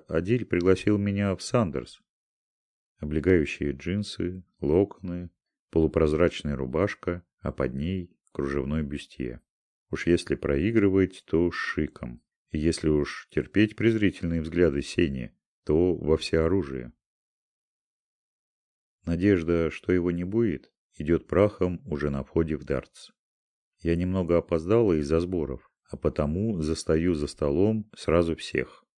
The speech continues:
Тут и Андрей, и Аня с застывшей на лице скорбной миной, Сеня, Артур, Ксюша, Едвига, ведущая психотерапевтических марафонов Карина,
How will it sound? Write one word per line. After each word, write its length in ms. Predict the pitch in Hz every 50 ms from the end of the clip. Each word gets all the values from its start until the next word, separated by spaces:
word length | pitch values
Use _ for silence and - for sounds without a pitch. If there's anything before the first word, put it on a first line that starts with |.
| _ _ _ _ _ _ _ _ _ _ _ _ _ _ _ _ _
Тут 220 | - - - - -
и 40 | 76
Андрей, 680 | 71 65 65 65 65 71 85 98 104 104 104 104 - _ _ _
и 140 | - 71
Аня 480 | 69 67 67 80 92 98 101 101 98 95
с 60 | 90
застывшей 640 | 82 87 98 92 - - - 95 90 - - - 87
на 80 | 87 85
лице 580 | 82 85 85 - - - 87 90 87 82 80 -
скорбной 500 | - - - 85 80 76 80 80 80 80
миной, 480 | 82 85 82 80 76 76 76 71 - _ _ _ _ _ _ _
Сеня, 720 | - - - 82 87 101 110 107 104 101 101 98 98 -
Артур, 720 | - 78 73 71 - - 80 87 95 104 101 98 - _ _ _ _ _
Ксюша, 800 | - - - - 85 95 101 101 - - - 98 98 98 95 - _ _ _
Едвига, 840 | - 69 71 65 65 67 73 82 95 104 104 95 101 98 95 92 - _ _ _ _ _ _ -
ведущая 840 | 85 78 82 98 110 110 - - - - 85 82 78 73 71 64
психотерапевтических 1600 | - - - - 85 - - - - - 85 78 80 80 - - 85 82 - - - 95 85 - - - - - - 71 - - -
марафонов 600 | 78 78 82 82 - - 80 78 71 69 - -
Карина, 680 | - - 69 65 67 78 95 104 107 107 104 95 -